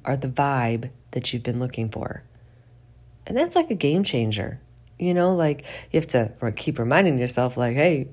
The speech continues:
it's me, it's me." <laughs> But I, I, I understand that now, what they were trying to say. Everywhere that I will always go, whether it's a work environment, a relationship, a city, a restaurant,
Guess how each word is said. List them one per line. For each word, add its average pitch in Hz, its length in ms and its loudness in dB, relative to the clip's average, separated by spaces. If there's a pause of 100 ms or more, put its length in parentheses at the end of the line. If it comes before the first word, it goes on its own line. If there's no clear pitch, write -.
it's 131 240 -4
me, 180 180 4
it's 151 240 0
me." 180 360 2
<laughs> 220 600 6
But 160 300 6 (720)
I, 165 580 -2
I, 160 140 0
I 180 40 0
understand 202 800 -2
that 120 240 -2
now, 113 420 -6
what 156 260 -8
they 165 120 2
were 170 100 2
trying 143 340 -4
to 165 60 -2
say. - 540 -2 (1200)
Everywhere 190 680 4
that 151 160 0
I 139 180 2
will 135 220 -2
always 139 400 2
go, 127 480 -2 (340)
whether 123 340 0
it's 117 200 -4
a - 60 -4
work 147 300 0
environment, 135 640 -2
a 117 100 -6
relationship, 139 880 -2
a - 40 -4
city, 139 600 2 (420)
a 131 100 0
restaurant, 165 760 2